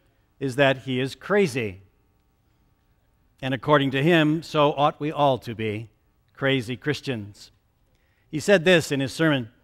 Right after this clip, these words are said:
"We have a day to remember crazy Christians. It's not called All the Same Day.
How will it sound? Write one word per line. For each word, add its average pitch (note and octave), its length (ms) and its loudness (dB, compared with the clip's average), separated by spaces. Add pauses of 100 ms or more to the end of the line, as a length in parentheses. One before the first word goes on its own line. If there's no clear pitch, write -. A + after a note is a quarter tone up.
(260)
"We G#3 200 4
have G#3 240 10
a F#3 80 4
day G3 260 8
to E3+ 140 0
remember E3 680 4 (120)
crazy D3 400 0
Christians. F3 680 -2
It's C3 180 -8
not F3 320 0
called C#3+ 600 2 (220)
All C#3+ 420 4
the B2 180 -4
Same C3+ 640 0 (240)
Day. C#3 480 0